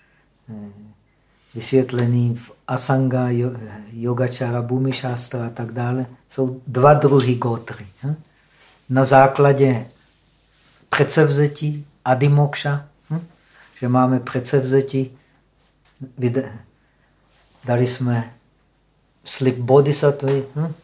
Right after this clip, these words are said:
Já ne, vysvobodím sebe, vysvobodím všechny bytosti, nezbavím se jen svých nečistot, ale zbavím se nečistot všech bytostí a tak dále, hm? Ale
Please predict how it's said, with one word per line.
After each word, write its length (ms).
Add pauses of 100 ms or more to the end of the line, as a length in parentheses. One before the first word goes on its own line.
(260)
Já 360
ne, 440
vysvobodím 680
sebe, 360
vysvobodím 640
všechny 420
bytosti, 600 (180)
nezbavím 720
se 260 (280)
jen 200
svých 640
nečistot, 640 (340)
ale 180
zbavím 460
se 220 (600)
nečistot 540
všech 240
bytostí 840 (100)
a 60
tak 220
dále, 400 (160)
hm? 160 (800)
Ale 500